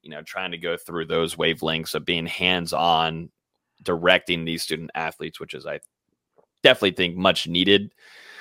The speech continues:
to where, you know, you have these other collectives and such doing that and trying to drive to get those opportunities for the players. But now I think, like I said, James, he's a former player. He wants to kinda be more hands-on. We, we'll have James on this offseason to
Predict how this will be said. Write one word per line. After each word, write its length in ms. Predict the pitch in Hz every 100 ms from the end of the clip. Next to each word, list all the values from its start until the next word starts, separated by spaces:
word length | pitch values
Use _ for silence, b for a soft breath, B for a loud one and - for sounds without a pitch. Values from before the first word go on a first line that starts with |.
| B B B _
to 140 | - 85
where, 480 | 82 80 78 80 -
you 80 | -
know, 80 | 78
you 220 | 82 87
have 100 | 87
these 160 | 85 85
other 180 | 82
collectives 500 | 80 87 78 - 80
and 120 | 80 80
such 420 | 80 78 - - b b b b _ -
doing 240 | 104 101
that 160 | 98 90
and 160 | 85
trying 300 | 80 92 95
to 60 | 87
drive 440 | 85 85 85 87
to 100 | 85
get 260 | 82 85 -
those 300 | 87 85 85
opportunities 560 | - 85 - - 87 90
for 120 | -
the 100 | 98
players. 720 | 90 95 98 98 98 104 - - _ -
But 160 | 82 - _ _ -
now 420 | 92 92 85 80 -
I 60 |
think, 280 | 85 87 80 _ _ _ _ _ _ -
like 140 | 87
I 60 | 82
said, 240 | - 85
James, 380 | 80 87 87 82
he's 180 | 95 98
a 80 | 98 - -
former 240 | 139 135
player. 520 | 110 120 110 107 104 -
He 160 | _ 95
wants 220 | 98 -
to 80 | 85
kinda 260 | 92 87
be 240 | 80 87 85
more 480 | 85 82 82 82 -
hands-on. 400 | 82 82 82 71
We, 140 | 90 -
we'll 140 | 110 127
have 160 | 120
James 320 | 98 104 101
on 160 | 95 92
this 160 | 87 85
offseason 500 | 87 - 90 87
to 100 | 82